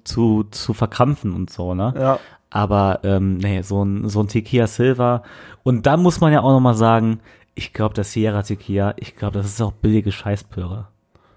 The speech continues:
Speaker 2: Boah,
Speaker 1: schmeckt
Speaker 2: da hab
Speaker 1: auch
Speaker 2: ich
Speaker 1: richtig
Speaker 2: keine Ahnung.
Speaker 1: räudig. Ja, weil, weil ein richtiger Tequila
Speaker 2: Woher kommt Tequila nochmal? Mexiko?
Speaker 1: Ja, genau. Und ein richtiger Tequila wird ja gar nicht aus, ja, es wird aus Agave gemacht,
Speaker 2: Ja,
Speaker 1: ne?
Speaker 2: ja.
Speaker 1: Aber der Siki-,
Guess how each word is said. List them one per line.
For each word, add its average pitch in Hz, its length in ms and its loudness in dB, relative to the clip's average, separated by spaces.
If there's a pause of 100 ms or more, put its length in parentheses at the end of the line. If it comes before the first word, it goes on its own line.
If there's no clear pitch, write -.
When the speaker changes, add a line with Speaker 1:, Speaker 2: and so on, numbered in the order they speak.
(140)
Speaker 2:
Boah, 104 100 -4
Speaker 1:
schmeckt 131 200 0
Speaker 2:
da 123 40 0
hab 123 60 2
Speaker 1:
auch - 60 0
Speaker 2:
ich - 60 -2
Speaker 1:
richtig 131 180 0
Speaker 2:
keine 127 140 0
Ahnung. 104 120 -2
Speaker 1:
räudig. 107 360 2 (680)
Ja, 117 360 2
weil, 117 340 0
weil 117 260 -2
ein 113 40 -2
richtiger 131 380 0
Tequila - 300 0
Speaker 2:
Woher 147 220 4
kommt 156 200 2
Tequila 135 380 0
nochmal? 127 480 -6
Mexiko? 220 580 -8 (220)
Speaker 1:
Ja, 110 240 -2
genau. 110 300 2
Und - 200 -6
ein 113 60 -2
richtiger 123 340 2
Tequila 127 520 0
wird 123 140 2
ja 113 120 -2
gar 113 200 0
nicht 120 220 -6
aus, - 580 -10 (1080)
ja, 110 60 -6
es 101 100 -10
wird - 140 0
aus 117 160 -6
Agave 117 460 2
gemacht, 92 340 -2
Speaker 2:
Ja, 156 140 4
Speaker 1:
ne? 190 80 4
Speaker 2:
ja. 139 100 0
Speaker 1:
Aber 113 200 4
der 104 120 0
Siki-, - 340 -12